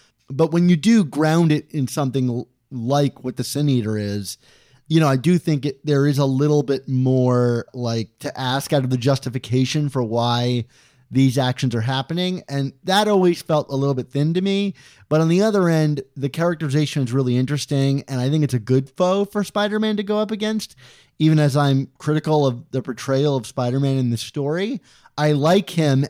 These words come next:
as a villain for Spider-Man, even if I don't think he gets a,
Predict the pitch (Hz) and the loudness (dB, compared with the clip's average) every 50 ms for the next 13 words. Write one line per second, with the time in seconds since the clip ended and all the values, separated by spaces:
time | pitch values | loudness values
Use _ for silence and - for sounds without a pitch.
0 | - - 135 143 156 160 147 139 147 135 127 117 127 147 156 156 139 127 120 117 | -4 -6 -4 0 2 2 2 4 2 2 2 2 2 2 2 2 2 2 0 0
1 | 113 113 110 104 - _ _ _ _ _ _ _ - - 160 160 151 143 131 - | 0 -2 -4 -6 -8 _ _ _ _ _ _ _ -8 -4 0 2 2 2 0 0
2 | - 156 160 165 156 123 110 107 104 95 87 85 92 98 95 - - _ _ _ | -2 0 0 2 2 2 0 0 -2 -4 -4 -6 -6 -6 -6 -8 -12 _ _ _
3 | - 165 147 151 151 151 143 143 143 101 143 143 135 120 143 131 131 139 131 - | -4 -2 0 0 2 2 2 0 0 0 -2 -4 -4 -2 -4 -2 -2 -2 -2 0
4 | 135 127 123 120 | 0 -2 -2 -2